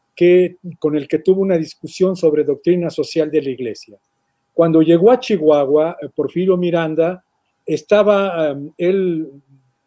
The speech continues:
cocinando un libro que salió en mil novecientos sesenta y cuatro, que se llama Hambre y Sed de Justicia, donde hay toda una posición ya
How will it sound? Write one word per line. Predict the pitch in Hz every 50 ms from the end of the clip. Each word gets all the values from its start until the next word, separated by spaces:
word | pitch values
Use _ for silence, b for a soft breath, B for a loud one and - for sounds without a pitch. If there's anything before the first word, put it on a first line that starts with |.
| _ _
cocinando | - 165 160 160 - 175 170 202 214 208 202 190 185 185
un | 190 185 175
libro | 190 220 196 165 175 170 175 190 196 - _ _ _ _ _ _
que | - 165 151
salió | - 165 156 156 170 190 196
en | 185
mil | 180 185 208 202
novecientos | 196 175 170 156 - - 180 180 180 180 175 165
sesenta | - 151 - - 151 - - 156
y | 151 147
cuatro, | _ - 185 185 180 185 185 170 -
que | -
se | 156 - 156
llama | 165 165 170 165 170 170 - -
Hambre | 185 196 202 196 190 185 185 185 180 185 -
y | 151
Sed | - - - 185 180 165
de | 156 156
Justicia, | - - 143 - - - 147 123 - - - 113 101 - _ _ _ _ _ _ _ _ _
donde | - - 165 170 170 160 196
hay | 208 226 220 -
toda | - 214 214 214 214
una | 214 208 208 196 202
posición | - 185 160 - - 160 - - - - - 208 196 196 196 190 180 180 - _ _ _ _ _ -
ya | 135 151 190 190 196 202 202 -